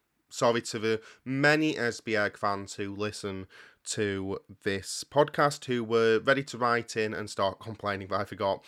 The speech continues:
that he managed them. He also managed Denmark at the under twenty and under twenty-one level. Anyway, point is, he seems like a good manager. This is a very interesting hire,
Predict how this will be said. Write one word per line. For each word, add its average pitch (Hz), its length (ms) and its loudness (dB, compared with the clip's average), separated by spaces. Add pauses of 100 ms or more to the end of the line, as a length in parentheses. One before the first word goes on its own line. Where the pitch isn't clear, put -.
(260)
that 110 340 -2
he 101 480 -10
managed 95 460 -8
them. 98 180 0
He 107 60 -2
also 107 280 -2
managed 95 480 -6 (200)
Denmark 95 500 -2
at 98 80 -16
the 101 60 -8
under 90 140 -12
twenty 98 300 -8
and 95 60 -10
under 92 140 -14
twenty-one 95 420 -8
level. 92 300 -10 (240)
Anyway, 180 240 2
point 208 340 2
is, 98 180 -4 (260)
he 120 220 -4
seems 160 340 0
like 147 180 2
a 117 60 -6
good 143 220 2
manager. 123 440 0
This 110 180 -6
is 113 140 -4
a 113 120 -2
very 113 320 -2
interesting 104 640 -8
hire, 131 360 2